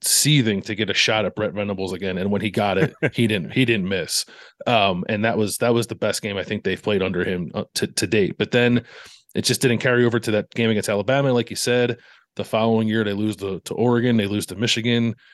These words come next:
Speaker 1: Um, this year, obviously, they lose to Michigan again. Like, they, they beat Notre Dame, and they get credit for that. That's a big game, but, um, he's, he's lost more often than he's won in these major, major games.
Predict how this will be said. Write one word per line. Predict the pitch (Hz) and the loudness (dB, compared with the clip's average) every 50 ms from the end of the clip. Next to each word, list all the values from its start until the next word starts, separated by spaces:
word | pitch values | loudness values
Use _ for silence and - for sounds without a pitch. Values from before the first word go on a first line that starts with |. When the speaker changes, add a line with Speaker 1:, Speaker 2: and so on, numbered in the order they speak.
| - _ _ _ _ _ | -20 _ _ _ _ _
Speaker 1:
Um, | - 85 82 78 78 73 | -10 -8 -8 -8 -10 -10
this | 71 101 110 - - | -4 -2 0 0 2
year, | 110 107 104 104 104 101 95 - - - | 2 2 0 0 0 -2 -4 -8 -10 -6
obviously, | - 104 101 98 - 110 98 | -4 -2 -2 0 -2 -2 -2
they | 98 | -2
lose | 98 98 104 95 | -4 -4 -4 -6
to | - 101 | -4 -6
Michigan | 101 98 - - 92 98 98 | -4 -4 -4 -4 -4 -6 -6
again. | 98 85 110 113 117 117 113 117 113 | -6 -2 0 0 0 0 0 -2 -2
Like, | 90 98 - _ | -4 -4 -4 _
they, | 120 123 | -2 0
they | 123 127 | 2 2
beat | 123 147 143 | 2 2 2
Notre | 135 139 127 123 | 2 2 2 2
Dame, | 110 107 110 113 | 2 2 0 0
and | 107 104 101 | 0 -2 -2
they | - 107 113 | -2 -4 -2
get | 113 110 - | -2 -2 -2
credit | - 110 110 | -2 -4 -4
for | - - | -4 -4
that. | 98 104 104 | -4 -4 -2
That's | 98 104 - - | -2 -4 -4 -4
a | 92 | -6
big | 104 101 92 | -6 -6 -2
game, | 92 98 98 104 104 | -2 0 0 0 0
but, | 92 98 101 98 - - - - - - - _ _ - | 2 0 0 0 -2 -8 -18 -20 -20 -20 -20 _ _ -8
um, | 92 92 92 90 - | -6 -4 -4 -4 -2
he's, | - 120 110 101 - - - | 0 2 2 2 2 0 2
he's | - 127 123 107 92 | 2 2 0 0 2
lost | 101 120 131 135 131 - - | 2 4 4 4 4 2 0
more | 117 113 117 113 | 0 2 2 4
often | 113 107 - 113 107 | 2 2 0 -2 -2
than | 104 95 | -2 -4
he's | 107 101 85 | -6 -8 -6
won | 87 101 104 98 95 | -4 -2 -2 -2 -2
in | 95 | -2
these | 92 90 85 87 | -4 -4 -6 -6
major, | 92 92 90 87 92 | -6 -6 -2 -4 -4
major | 90 90 87 82 82 | -2 -4 -6 -6 -6
games. | 80 - 104 110 101 90 85 87 - | -2 0 2 2 2 2 0 -2 -4